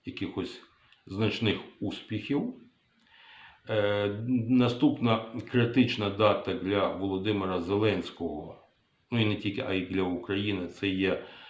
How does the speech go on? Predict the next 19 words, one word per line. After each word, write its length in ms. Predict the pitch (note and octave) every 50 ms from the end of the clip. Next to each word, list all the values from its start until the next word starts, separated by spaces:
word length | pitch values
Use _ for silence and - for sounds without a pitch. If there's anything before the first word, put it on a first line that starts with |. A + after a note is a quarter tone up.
| - - -
Вашингтонський 760 | A2 A2 - - A#2 G#2 - - C3 A#2+ A2 - - - F#2+
саміт 400 | - - A2+ G#2 G2 F#2 F2+ F#2
нато, 420 | G2 G2+ G#2 G2 F#2 - - G2
який 260 | F#2 F2 - - F#2
заплановано 1000 | F2 E2+ F2 - - - - - F#2+ F#2+ F#2+ G2 G2+ G#2 G2 F#2 F2+ F2+ F2+ F2
на 400 | F2+ F#2 F#2 F#2+ F#2 F2+ E2+ - -
дев'яте-одинадцяте 1000 | F#2+ F#2 F#2+ F#2+ G2+ F#2 F2 - F2+ F2 F2 F2+ F#2+ F#2 E2+ E2+ - - - F#2+
липня 360 | F#2 F#2+ F#2+ F#2 - - F2
цього 520 | D#2+ - - G2 F2 F#2 G2 F#2 F#2 F#2+ G2+
року. 520 | G2+ F2+ D#2 - - - B2+ C#3+ - - - - - - - - - - - - _ _ _ _ _ _ _
І 560 | - A2 A2+ A#2 A#2 A#2 A#2 A2+ A2+ G#2+ G#2+ G#2 G2+
саме 400 | - - - B2+ A#2+ A#2 A2 G#2
там 360 | - - A#2+ A2+ A2 A2 A2
може 840 | A2+ A#2+ B2+ C3 C3 C3 B2+ A2+ - F2 F#2 F#2 F2+ E2+ - - - -
визначитись, 960 | F#2 F#2 G#2 G#2 F#2+ D#2+ F#2 F2 E2+ - - - - F#2 F2+ - - - - - _ _ _ _ _ _ _ _ _ _ _ _ _ _ _ -
м, 160 | G#2 G2 F#2+ F#2
ситуація 640 | - - G2 - G#2+ G#2+ G2+ F#2 - - F#2 F2
з 120 | E2+ - -
прийомом 800 | - - G#2+ G#2+ G#2 G#2+ G#2+ G2+ G2 F#2+ F#2+ F#2 F2+ F2+ E2+